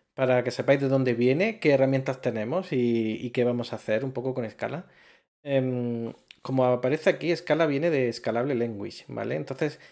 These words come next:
esa es un poco la declaración de intenciones que tenían sus creadores con este lenguaje, ¿vale? Que fuera escalable, tanto en procesamiento,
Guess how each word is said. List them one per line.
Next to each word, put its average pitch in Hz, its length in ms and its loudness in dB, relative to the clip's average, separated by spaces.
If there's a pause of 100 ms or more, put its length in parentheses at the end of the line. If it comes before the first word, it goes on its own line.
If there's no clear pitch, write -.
(220)
esa 160 160 0
es 175 40 0
un 170 120 2
poco 170 180 4
la 135 240 8
declaración 117 760 2
de 135 60 2
intenciones 127 580 -2
que 135 120 -2
tenían 120 520 -2
sus - 160 -8
creadores 117 540 -2 (580)
con 127 180 2
este 123 220 2
lenguaje, 110 500 2
¿vale? 107 180 -2
Que 113 100 -6
fuera 135 220 4
escalable, 117 720 -2
tanto 120 280 -2
en 131 80 0
procesamiento, 123 880 -4